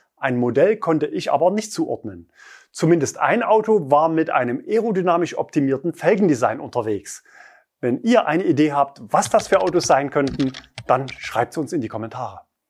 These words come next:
Neues von Nextmove. Zehn neue Autos in der Flotte gab es diese Woche für unsere Wochenaktion auf alle Tesla Model drei. Die Überführungen sind bereits vergeben, aber Mieten zum Aktionspreis sind natürlich auch dieses Jahr noch möglich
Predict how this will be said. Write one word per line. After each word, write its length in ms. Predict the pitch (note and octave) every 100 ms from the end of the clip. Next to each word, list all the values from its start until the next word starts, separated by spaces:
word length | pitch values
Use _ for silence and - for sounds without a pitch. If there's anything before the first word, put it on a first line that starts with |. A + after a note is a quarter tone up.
| _ _ _ A#2+
Neues 380 | B2 C#3+ G3+ G3+
von 160 | G#3+
Nextmove. 680 | A#3+ C4 - G3+ C3 G#2 - _ - _
Zehn 260 | - A3+ C4
neue 240 | A3+ G#3+
Autos 360 | F#3 G3 F#3 -
in 220 | - A#3+
der 100 | A3
Flotte 400 | - F#3+ F#3 D#3
gab 280 | A#2+ E3+ G3+
es 160 | G3+ -
diese 260 | F3 D#3+
Woche 260 | D#3 D3 D3+
für 140 | A3
unsere 480 | G3+ G3+ - D3+ A2+
Wochenaktion 800 | E3+ - G3+ F3 - F3 D#3+ E3+
auf 340 | G#3+ - -
alle 180 | C#3+ C3
Tesla 300 | D3 C#3 C#3
Model 260 | C#3 C#3 C3
drei. 360 | C#3+ A3 B3 - - _ _
Die 60 | F#3
Überführungen 640 | G3+ D3 - C#4 A3 C3
sind 200 | A#2 G#3+
bereits 360 | - D#3 D#3+ -
vergeben, 560 | D#3 C#3 G3+ A3 A3 - - _ -
aber 240 | D3 C3
Mieten 360 | C3+ A#3+ - F3+
zum 140 | A3+
Aktionspreis 800 | G3+ - F#3+ F3+ - D3+ D3+ -
sind 220 | F#3 A3+
natürlich 400 | A3 - D#3+ D#3
auch 180 | - G#3
dieses 300 | - E3+ D3+
Jahr 140 | D3+ C3+
noch 120 | A#2
möglich 560 | D#3 G#3 G#3+ G#3 -